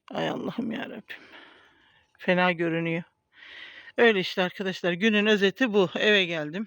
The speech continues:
Eşim Akyazı'ya gitmiş. Efe duşa girdi. Elif yemek sepetimi, termosumu aldı. Hemen içeriye götürdü sağ olsun. Şimdi boşaltır içini, yıkar. Ben de hemen güzel bir duş alacağım. Üstümü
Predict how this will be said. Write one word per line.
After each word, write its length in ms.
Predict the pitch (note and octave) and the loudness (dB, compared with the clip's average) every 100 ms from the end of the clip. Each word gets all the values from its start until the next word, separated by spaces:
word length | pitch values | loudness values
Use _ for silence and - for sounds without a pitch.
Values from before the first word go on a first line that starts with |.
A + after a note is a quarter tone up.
| A3+ | -6
Eşim 400 | G#3+ - G3 - - | -6 -4 -6 -10 -8
Akyazı'ya 540 | G#3 - E3+ D#3+ D#3 | -8 -4 -4 -2 -4
gitmiş. 540 | D#3 - F#3+ - - - _ _ _ _ - _ - | -6 -6 -6 -6 -12 -18 _ _ _ _ -20 _ -2
Efe 280 | G#3 G#3 F3 | 2 2 0
duşa 240 | F3 F#3+ | 0 0
girdi. 340 | F3 D#3 D3 F3+ | 0 -2 -2 -4
Elif 420 | - F#3+ F#3 - | -2 0 0 0
yemek 240 | F#3+ F#3 | 0 0
sepetimi, 460 | - F3 F#3 F3+ F3 | -2 -2 -2 -2 0
termosumu 560 | G3 F3+ F3 - F3 | 2 2 0 -4 -2
aldı. 280 | F3 E3 F3+ | -2 -2 -2
Hemen 240 | F#3 F3 F3 | -2 -2 -4
içeriye 360 | - F3+ F3+ | -2 0 0
götürdü 400 | E3+ E3+ F3+ E3+ | 0 -2 -4 -6
sağ 280 | F3 F3+ F3+ | -4 -2 0
olsun. 280 | F3 - G#3+ _ - - - - - - | -2 -6 -10 _ -20 -20 -18 -18 -20 -8
Şimdi 340 | - G3 F3 | 0 0 2
boşaltır 500 | F3+ F#3 F#3+ F3 - | 2 2 2 0 -2
içini, 380 | F3 - F#3 G3 - - | -6 -6 -4 -4 -6 -6
yıkar. 500 | F#3+ - G3 - - _ _ - - - - - _ | -6 -4 -6 -6 -14 _ _ -20 -20 -20 -20 -20 _
Ben 160 | G#3+ G3 | 0 2
de 60 | F#3 | 0
hemen 560 | G3 F#3+ F#3 F3+ F3+ | 0 0 0 -2 -6
güzel 360 | A3 F#3 G3 F3+ | -8 0 2 2
bir 140 | F3+ | -2
duş 200 | F#3+ - | -6 -2
alacağım. 440 | G#3+ G#3+ G#3 G#3+ - | 0 0 0 0 -2
Üstümü 500 | G3 - F3 E3+ | -10 -6 -2 -2